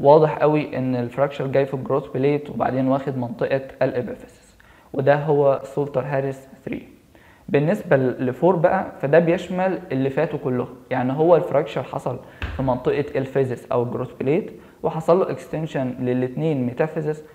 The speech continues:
والابيفيزيس مع بعض، زي الصوره دي. ده هنا الفراكشر واخد الجزء ده كله، ده واخد الابيفيزيس مع الجروث بليت مع الميتافيزيس. يمكن واضح في الصوره دي هنا في الاكس راي دي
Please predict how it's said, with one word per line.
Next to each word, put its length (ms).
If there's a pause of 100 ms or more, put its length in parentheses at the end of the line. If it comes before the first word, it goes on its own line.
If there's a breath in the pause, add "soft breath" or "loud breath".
(220 loud breath)
والابيفيزيس 880
مع 120
بعض، 200 (460 soft breath)
زي 260
الصوره 300
دي. 120 (360)
ده 120
هنا 480
الفراكشر 460
واخد 300
الجزء 300
ده 100
كله، 200 (440)
ده 180
واخد 300 (200)
الابيفيزيس 920 (500 soft breath)
مع 460
الجروث 360
بليت 440
مع 340
الميتافيزيس. 540 (1200 soft breath)
يمكن 300
واضح 240
في 80
الصوره 280
دي 160
هنا 240
في 80
الاكس 340
راي 160
دي 240